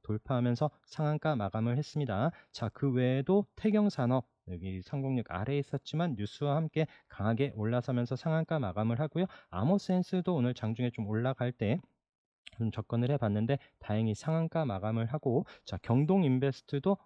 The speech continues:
어제 살짝 움직임이 있었던 종목인데 오늘 강하게 상한가 마감을 했습니다. 자, 엑스페릭스 같은 경우에는 이제, 어, 에어로겔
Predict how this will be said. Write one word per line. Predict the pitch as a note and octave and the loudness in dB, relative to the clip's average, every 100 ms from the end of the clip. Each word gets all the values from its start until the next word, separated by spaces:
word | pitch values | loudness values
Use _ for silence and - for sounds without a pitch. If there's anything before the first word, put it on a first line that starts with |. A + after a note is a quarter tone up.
| - | -4
어제 | A2 B2 | -2 0
살짝 | - G#3 - A3 D#3+ | -2 -2 0 -2 0
움직임이 | C#3+ D3+ D3 D3+ | -2 -2 -2 0
있었던 | A2+ D#3 - D3+ | 0 -2 -2 -2
종목인데 | A#2+ A2 A2 A#2 A#2+ D#3+ - - | 0 0 0 0 0 -2 -4 -4
오늘 | G#2 G2+ C#3 | 0 0 0
강하게 | - F#2 G#2 G#2 | -2 -4 -2 -2
상한가 | - C#3+ C#3+ C#3+ D3+ G#2+ | -2 -2 -2 -2 -2 -2
마감을 | G2 G#2 A2+ B2 | -6 -4 -2 -2
했습니다. | C#3 - D#3 A#2+ G#2+ F3 - - | -4 -4 -4 -2 -2 -2 -6 -14
자, | - G#2+ | -2 0
엑스페릭스 | - - - G3+ - - F#3 | 0 -2 0 0 -2 -2 0
같은 | C#3 - D3+ | 0 -2 -2
경우에는 | D3 D3 C#3+ C#3+ | 0 0 0 -2
이제, | G#2 F#2+ - - - | -2 -4 -6 -14 -8
어, | G2 G#2 | -6 2
에어로겔 | B2 F3+ E3 G#2+ C3+ | 4 4 2 2 0